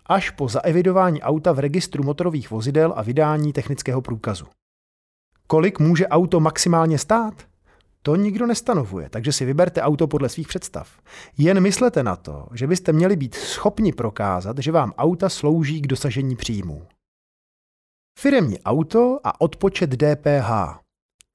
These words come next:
Pokud jste plátce D P H, máte nárok na jeho odpočet,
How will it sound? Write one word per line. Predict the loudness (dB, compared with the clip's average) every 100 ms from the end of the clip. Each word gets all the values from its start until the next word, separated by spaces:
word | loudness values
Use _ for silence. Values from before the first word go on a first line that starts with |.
| _ _ _ _ _
Pokud | 0 2 -2
jste | 0 0
plátce | 2 2 0 -2
D | 0 0
P | 0 -2
H, | 0 -2 -4 -14 -12 0
máte | 0 2 -2
nárok | 0 0 0
na | 2
jeho | 4 4
odpočet, | 2 -2 -4 -4 -10 -14